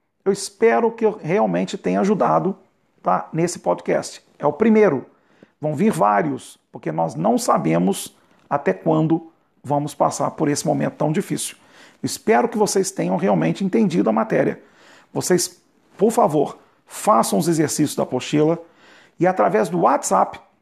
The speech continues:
Tirem a foto do exercício, por exemplo, que vocês tiverem dúvida.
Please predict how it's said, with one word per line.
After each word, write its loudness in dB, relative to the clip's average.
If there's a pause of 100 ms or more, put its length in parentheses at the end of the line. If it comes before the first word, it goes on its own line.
(480)
Tirem 4
a 4
foto 0
do 2
exercício, -2
por 0
exemplo, 0 (300)
que -10
vocês 2
tiverem 2
dúvida. 2